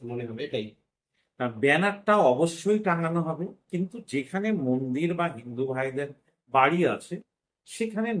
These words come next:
Speaker 2: না টাঙানোর আমি ব্যক্তিগতভাবে পক্ষপাতী। আমি ব্যক্তিগতভাবে কর্মীদের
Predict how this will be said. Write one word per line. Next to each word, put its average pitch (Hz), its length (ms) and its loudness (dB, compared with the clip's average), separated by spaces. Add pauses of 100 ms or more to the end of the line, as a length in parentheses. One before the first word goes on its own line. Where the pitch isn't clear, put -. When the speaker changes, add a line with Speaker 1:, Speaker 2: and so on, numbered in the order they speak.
Speaker 2:
না 147 120 2 (140)
টাঙানোর 170 400 -4 (120)
আমি 165 140 -2 (100)
ব্যক্তিগতভাবে 143 800 -2 (100)
পক্ষপাতী। 90 600 -12 (680)
আমি 220 100 2 (100)
ব্যক্তিগতভাবে 190 720 4 (840)
কর্মীদের 165 500 6